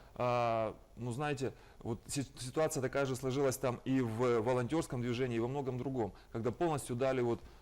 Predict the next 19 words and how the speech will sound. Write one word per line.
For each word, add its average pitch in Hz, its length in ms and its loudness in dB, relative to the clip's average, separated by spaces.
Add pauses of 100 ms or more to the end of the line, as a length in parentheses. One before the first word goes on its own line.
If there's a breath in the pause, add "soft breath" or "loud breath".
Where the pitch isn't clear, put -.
(100)
э, 107 240 -2
«делайте 127 380 0
то, 156 140 -2
что - 140 -4
считаете 120 460 -4
нужным». 107 380 -4
Это, 123 220 -2
это, 135 220 0
это 143 180 -2
неправильно. 110 560 -4 (260 loud breath)
Вот, 110 240 -4
нужно 139 300 -2
все 131 140 -6
равно, 156 280 -2 (260 loud breath)
э, 110 400 -2
делать 127 300 0
это 120 160 -2
постепенно, 107 640 -6
пошагово. 98 500 -6